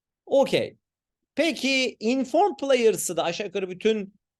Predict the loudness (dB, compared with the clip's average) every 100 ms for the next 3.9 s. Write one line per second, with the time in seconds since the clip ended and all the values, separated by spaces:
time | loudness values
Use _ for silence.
0 | _ 0 0 2 0 0 0 -2 -4 -4
1 | -4 -4 -20 _ _ _ _ -4 2 2
2 | 2 2 0 0 -2 -4 2 0 0 0
3 | 0 0 -6 -6 -6 -4 -4 -4